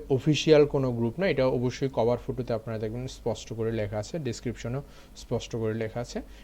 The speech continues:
এটা just, আহ, আমরা আপনাদেরকে একটা সাপোর্ট দেওয়ার জন্য, আহ,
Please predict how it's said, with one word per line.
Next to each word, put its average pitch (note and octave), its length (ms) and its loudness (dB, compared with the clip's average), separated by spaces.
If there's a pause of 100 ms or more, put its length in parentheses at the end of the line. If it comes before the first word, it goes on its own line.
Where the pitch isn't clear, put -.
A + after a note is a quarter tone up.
(160)
এটা A#2+ 40 4
just, C3+ 520 2
আহ, A2+ 360 0
আমরা G#2+ 260 0
আপনাদেরকে A2 460 -4
একটা A2 160 -6
সাপোর্ট A2+ 460 -2
দেওয়ার A2+ 300 0
জন্য, G#2+ 420 -6 (400)
আহ, F#2+ 320 -8